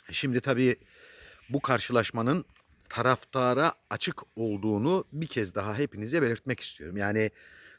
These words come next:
sakın ola ki lig müsabakasında Fenerbahçe karşılaşmasından sonra aldığımız dört maçlık,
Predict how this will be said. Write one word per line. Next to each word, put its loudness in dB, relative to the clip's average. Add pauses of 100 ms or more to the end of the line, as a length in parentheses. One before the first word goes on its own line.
sakın -2
ola 4
ki -4
lig -2
müsabakasında -2
Fenerbahçe 0
karşılaşmasından -8
sonra -6
aldığımız -4
dört 2
maçlık, -4